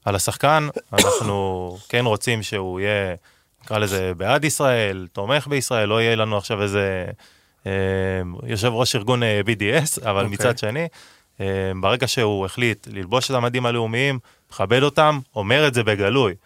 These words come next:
Speaker 1: "אני ישראלי, אני תומך בישראל, יש לי בעיה עם שיר כזה וכזה", קטונתי מ-, מלבעוט אותו החוצה, אה, ואני לא רוצה שזה יצא כאיזושהי דעה חד משמעית כזאת או אחרת, פשוט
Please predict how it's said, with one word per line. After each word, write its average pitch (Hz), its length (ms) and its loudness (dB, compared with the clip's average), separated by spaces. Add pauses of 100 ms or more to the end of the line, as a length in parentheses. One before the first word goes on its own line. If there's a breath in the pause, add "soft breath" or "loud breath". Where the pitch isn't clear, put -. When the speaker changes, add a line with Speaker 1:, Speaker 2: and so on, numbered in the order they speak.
(280)
Speaker 1:
"אני 107 80 -2
ישראלי, 113 600 0
אני 98 400 -4 (240)
תומך 120 300 -2
בישראל, 117 580 -2 (640 soft breath)
יש 135 200 2
לי 143 80 -2
בעיה 120 460 4
עם 110 320 -2 (300)
שיר - 180 -2
כזה 113 300 2
וכזה", 131 400 0 (1120)
קטונתי 127 440 0
מ-, 117 60 0 (1080)
מלבעוט 104 380 2
אותו 104 200 -2
החוצה, 151 480 0 (440)
אה, 110 60 0 (560)
ואני 107 200 4
לא 156 40 2
רוצה 175 200 0
שזה 151 240 0
יצא 143 240 0
כאיזושהי 113 680 -2
דעה 107 260 2
חד 131 180 0
משמעית 131 480 -2
כזאת 131 320 -2
או 127 80 -4
אחרת, 185 280 -2
פשוט 170 400 -6